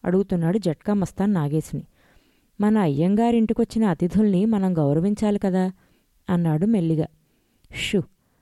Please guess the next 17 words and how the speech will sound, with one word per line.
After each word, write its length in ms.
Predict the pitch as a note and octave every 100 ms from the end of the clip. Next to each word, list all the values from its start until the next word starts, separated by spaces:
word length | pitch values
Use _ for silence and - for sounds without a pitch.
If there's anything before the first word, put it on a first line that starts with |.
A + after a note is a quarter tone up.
| _ D#3+
రాంబాబు 520 | C#3+ D3+ F#3+ G3 G3
గారిటే 360 | G3 F#3 C#3+ F3+
వస్తున్నారు," 580 | G3 - F#3 F#3+ D3+ - _ _
అంటూ 200 | E3 E3
సైగ 300 | F#3+ E3 D#3 F3+
చేశాడు 340 | F3+ D#3 D#3 G#3+
నాగేశు. 540 | G#3 D#3 D#3+ - - - _ _ _ _ _ D#3
బండి 240 | D#3 F#3+
స్టేషన్లోకి 640 | A3+ E3 D#3 A3+ G#3+ F#3+ A3+
వచ్చింది. 440 | F3+ - E3+ - _ _ _ _ _ D#3
రాంబాబు 480 | D#3 F3+ A3+ A#3+ A3+
బండెక్కుతూ 680 | D3+ D3 F3 G3 - A#3+ C#4
నాగేశుకి 640 | F3 C#3+ F3 A#3 A#3 -
తన 160 | F#3+
చేతిలోని 560 | E3 - D3+ G3+ G3+ G#3
బ్యాట్ 320 | D#3 D3 D3+
ఇచ్చాడు. 340 | C3+ - C#3+